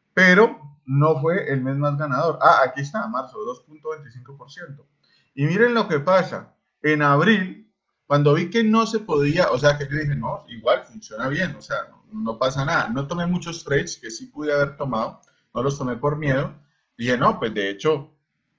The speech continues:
funciona muy bien el sistema de todas maneras con pandemia y cuando todo". Dije, "Esto es a prueba de pandemias". Y en mayo,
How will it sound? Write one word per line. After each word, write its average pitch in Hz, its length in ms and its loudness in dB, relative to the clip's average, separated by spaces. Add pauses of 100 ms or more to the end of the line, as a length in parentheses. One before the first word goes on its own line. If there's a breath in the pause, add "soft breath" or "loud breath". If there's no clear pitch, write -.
(140)
funciona 151 520 2
muy 190 320 4
bien 175 360 0
el 131 140 -4
sistema 143 520 -6
de 127 80 -10
todas 143 140 -2
maneras 135 320 -6
con 123 200 -12
pandemia 123 500 -8
y 143 40 -16
cuando 110 280 -10
todo". 170 200 0
Dije, 123 220 -8
"Esto - 160 -12
es 156 40 -4
a 175 120 -6
prueba 180 220 -6
de 175 80 -2
pandemias". 117 720 -10 (1200 loud breath)
Y 151 100 -2
en 208 100 4
mayo, 160 420 6